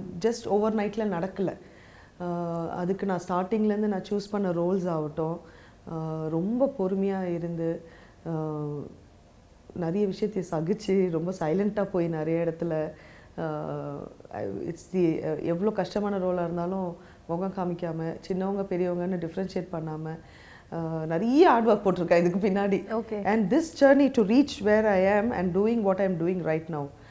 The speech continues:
Speaker 1: ஆ, இ-, ரொம்ப ஈஸிலாம் கிடையாது, ரொம்ப கஷ்டம்தான். ஏன்னா நமக்கு
Speaker 2: ம்.
Speaker 1: வந்து, ஆ, ஃபர்ஸ்ட் இது வந்து நான் என்னை வந்து ஒரு டைட்டில் ரோல்ல வைக்கணுன்னும் போது, ஆ, who will invest?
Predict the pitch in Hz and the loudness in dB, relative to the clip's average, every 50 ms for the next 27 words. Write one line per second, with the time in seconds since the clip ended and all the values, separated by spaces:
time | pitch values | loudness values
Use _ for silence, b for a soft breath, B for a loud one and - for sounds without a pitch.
0 | B B B B B B - 190 196 190 190 190 190 190 190 190 190 190 190 - | B B B B B B -4 -2 -2 0 0 0 0 0 0 -2 -2 -2 -2 -2
1 | - 170 - - - 214 220 220 233 254 233 208 220 202 196 208 196 196 190 190 | -2 -4 -2 -2 -2 0 0 0 2 2 2 2 2 0 0 0 0 0 -2 -2
2 | 175 160 160 160 156 143 139 - - 170 185 214 208 208 208 - 165 160 - - | -4 -4 -2 -2 -4 -4 -6 -6 -6 -4 -2 -2 -2 -2 -2 -4 -6 -6 -6 -6
3 | - 175 170 160 151 156 170 185 220 240 233 208 208 208 240 233 214 202 214 220 | -4 -4 -4 -4 -4 -4 -2 -2 0 0 0 0 -2 -2 -2 -2 -2 -2 0 2
4 | 240 240 233 233 B B B B B B B B - 190 190 185 190 190 - 220 | 2 2 2 0 B B B B B B B B -6 -4 -2 -2 -2 -2 -2 -2
5 | 220 220 - 294 285 247 226 233 226 226 254 247 220 208 208 214 220 - 180 196 | -2 0 2 2 4 4 6 4 4 4 4 6 6 8 8 8 6 6 4 2
6 | 214 226 226 226 226 226 226 233 254 262 262 240 214 214 - 214 196 214 214 247 | 4 4 4 4 4 4 4 6 6 6 6 6 4 4 4 4 4 4 4 4
7 | 233 220 226 220 214 196 190 185 185 185 - 220 220 214 202 196 190 190 190 190 | 4 4 4 6 4 4 4 4 2 2 2 2 2 2 2 0 0 0 0 2
8 | 220 214 202 185 175 175 B B B B B B B - - 185 185 180 180 175 | 2 2 2 0 0 -4 B B B B B B B -8 -4 -2 -2 0 0 0
9 | 170 165 165 160 165 165 - - - - - - - - - - - 233 277 269 | 0 0 0 -2 -2 -2 -4 -6 -10 -16 -20 -20 -20 -20 -6 -2 0 2 4 4
10 | 262 208 190 180 190 190 175 - - - - - - - | 4 4 2 2 2 0 0 -2 -4 -8 -14 -18 -20 -20